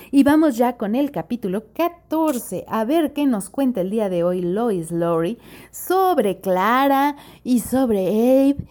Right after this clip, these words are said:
y a ver cuándo vuelve a aparecer Jonás. A ver, a ver qué sucede, qué será lo que pasa con ese barco misterioso. <laughs> Pero bueno, vamos allá.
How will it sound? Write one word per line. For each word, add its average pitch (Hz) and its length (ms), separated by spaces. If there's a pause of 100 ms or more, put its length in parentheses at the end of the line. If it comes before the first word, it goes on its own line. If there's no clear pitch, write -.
(140)
y 226 100
a 240 80
ver 269 200
cuándo 247 280
vuelve 220 220
a 190 40
aparecer 175 360
Jonás. 190 720
A 196 100
ver, 359 200
a 415 60
ver 415 200
qué 392 80
sucede, 311 560 (140)
qué 269 120
será 254 380
lo 233 160
que 202 100
pasa 214 220
con 202 160
ese 208 160
barco 220 500
misterioso. 214 760
<laughs> - 40
Pero 277 240
bueno, 240 300
vamos 269 360
allá. 170 300